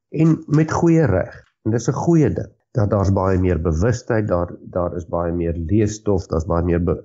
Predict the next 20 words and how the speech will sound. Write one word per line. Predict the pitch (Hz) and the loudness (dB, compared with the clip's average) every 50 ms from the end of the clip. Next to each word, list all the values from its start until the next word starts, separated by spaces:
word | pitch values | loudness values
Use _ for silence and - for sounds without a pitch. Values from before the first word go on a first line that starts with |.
| - - - 80 | -12 -10 -8 -6
bewusmaking | 87 90 90 80 82 87 90 - - 87 80 78 78 80 - - 78 73 92 - - _ - | -2 -2 0 0 0 0 -2 -2 0 0 0 0 0 -2 -4 -4 -2 -2 -2 -4 -8 _ -6
in | - 90 92 | -2 0 2
die | 92 87 | 2 2
media, | 78 78 92 104 107 101 120 110 101 98 95 95 - - - - - _ _ _ - | 0 2 2 2 4 4 2 2 2 2 0 0 -2 -6 -20 -20 -20 _ _ _ -12
uh, | 98 92 80 82 78 - - _ _ | -6 -4 -2 -2 -2 -2 -6 _ _
oral. | - 160 135 123 87 - 123 - - - _ _ _ _ _ _ | 0 0 2 2 0 -2 -4 -8 -20 -20 _ _ _ _ _ _
En | - 139 135 113 | 0 2 2 2
dit | 123 131 135 - | 2 0 0 0
het | 202 196 - | -2 0 2
'n | 190 180 - - - - - - 98 | 2 2 2 0 -4 -12 -14 -12 -4
baie | - 107 110 151 175 | -2 0 2 2 0
sterk | 170 - - - 151 147 131 127 | -2 -2 -4 -2 -2 -2 0 -2
bewusmaking | 143 120 92 95 95 95 107 101 98 92 104 98 92 | -2 0 0 0 -2 0 -2 -2 -2 0 -2 -2 -2
gebring, | - 101 95 92 95 92 | -2 -2 0 0 0 0
wat | 101 104 104 | 0 0 2
daartoe | 98 107 - - - 143 127 | 2 0 0 0 0 0 2
lei | 107 95 95 98 135 165 | 2 2 2 2 2 2
dat | 160 156 147 - | 2 0 -2 0
mense | - 104 95 95 95 120 113 | 0 0 0 0 0 -2 -4
partymal | - - 98 92 - - 113 107 107 107 104 107 107 104 104 107 | -2 -2 -4 -4 -4 -2 -2 0 0 2 2 2 0 0 -2 -6